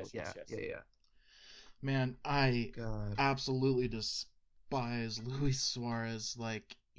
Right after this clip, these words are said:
Speaker 3: and it was, it, you know, I hated him before the match, and today just, it, it multiplied it by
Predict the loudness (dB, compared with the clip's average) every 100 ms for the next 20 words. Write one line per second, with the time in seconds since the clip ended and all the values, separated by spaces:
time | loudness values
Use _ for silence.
0 | -10 -4 -4 -4 -4 -2 0 0 -2 -6
1 | -6 -6 -6 -6 _ -8 -2 0 0 -4
2 | -6 0 4 4 4 0 -2 -4 -2 -2
3 | -2 -2 -6 -8 -6 -6 -4 -4 -4 -6
4 | -10 -10 _ -8 -6 -8 -8 -8 -8 -12
5 | -8 -4 -2 -2 -2 -6 -6 -4 -2 -4
6 | -6 -8 -8